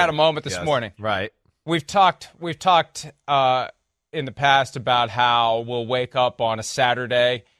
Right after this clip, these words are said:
Speaker 2: and freak out
Speaker 1: Yeah.
Speaker 2: because we think we have the show and we're late for it. When my alarm went off today at six A M,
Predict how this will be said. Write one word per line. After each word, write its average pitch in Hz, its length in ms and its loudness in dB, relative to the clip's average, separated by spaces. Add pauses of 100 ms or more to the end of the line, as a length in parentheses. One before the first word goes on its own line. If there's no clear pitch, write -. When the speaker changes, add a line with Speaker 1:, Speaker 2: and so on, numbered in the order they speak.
(100)
Speaker 2:
and 120 200 -8
freak 135 440 -6
out 120 420 2
Speaker 1:
Yeah. 104 320 -4
Speaker 2:
because 123 840 -2 (380)
we 127 160 -4
think 131 260 -4 (240)
we 127 140 -4
have 123 240 2
the 117 80 -8
show 120 460 0
and 117 100 -8
we're 110 140 -6
late 120 220 -4
for 131 300 -4
it. 120 100 -8 (600)
When 156 160 -6
my 226 160 4
alarm 180 480 0
went 185 180 -2
off 170 300 0
today 156 400 0
at 147 120 -6
six - 400 -4
A 151 220 0
M, 147 340 -2